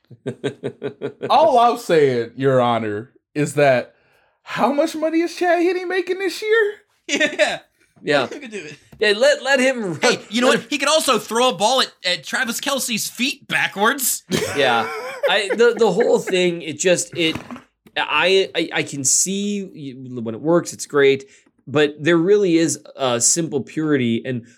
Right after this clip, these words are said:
Speaker 1: what's the point of having, you know, one of the best interior offensive lines in the N F L, even if they're playing nicked up, if you don't think they can at least be even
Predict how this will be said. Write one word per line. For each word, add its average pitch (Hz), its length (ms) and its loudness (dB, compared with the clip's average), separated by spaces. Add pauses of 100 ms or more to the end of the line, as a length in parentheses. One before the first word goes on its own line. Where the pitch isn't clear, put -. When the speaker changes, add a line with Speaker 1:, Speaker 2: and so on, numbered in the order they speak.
(100)
Speaker 1:
what's 208 220 0
the 196 100 -2
point 170 380 2
of 127 100 0
having, 131 680 0 (180)
you 127 300 -4
know, 120 80 2
one 123 140 2
of 131 40 4
the 127 60 4
best 127 280 0
interior 123 640 0 (380)
offensive 117 440 0
lines 127 320 0
in 110 80 -6
the 117 100 0
N 113 80 -2
F 110 140 -4
L, 135 220 4
even 120 140 -2
if 113 100 -8
they're 113 100 -6
playing 117 320 -2
nicked 107 180 -4
up, 147 200 0 (440)
if 139 160 2
you 175 220 2
don't 175 220 2
think 143 140 -2
they 147 120 2
can 151 160 -2
at 135 120 0
least 139 300 0
be 120 380 -2
even 113 560 -4